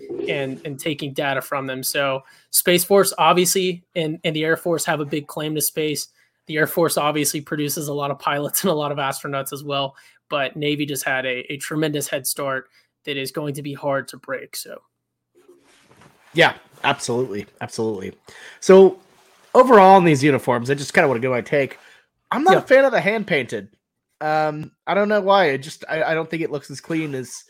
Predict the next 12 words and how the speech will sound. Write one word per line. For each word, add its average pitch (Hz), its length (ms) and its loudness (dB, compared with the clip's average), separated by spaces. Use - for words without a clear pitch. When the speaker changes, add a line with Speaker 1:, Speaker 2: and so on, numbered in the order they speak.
Speaker 2:
uh, 127 340 -2
some 143 200 -8
other 156 180 -2
stu-, - 240 -8
some 165 180 -4
other 175 160 0
stuff, 208 400 -2
but 151 200 -4
I 180 160 0
think 214 220 -2
it's 269 140 -14
pretty, 247 420 -6